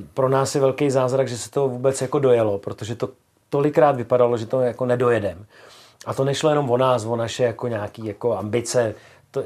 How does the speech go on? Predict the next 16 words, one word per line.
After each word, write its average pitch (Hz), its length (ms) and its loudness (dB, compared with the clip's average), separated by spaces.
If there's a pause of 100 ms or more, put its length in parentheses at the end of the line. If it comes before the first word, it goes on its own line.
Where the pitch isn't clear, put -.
to 135 120 -2
dokázat, 117 580 0
ale 117 180 -2
o 117 120 -4
celý 127 300 -2
ten 139 220 -4
projekt, 120 460 -2
který 123 260 0
má 127 160 2
vlastně 120 260 -4
ukázat 120 440 -2
Afriku 120 400 -4
od 107 100 -6
severu 123 280 0
na 117 120 2
jih 107 240 -2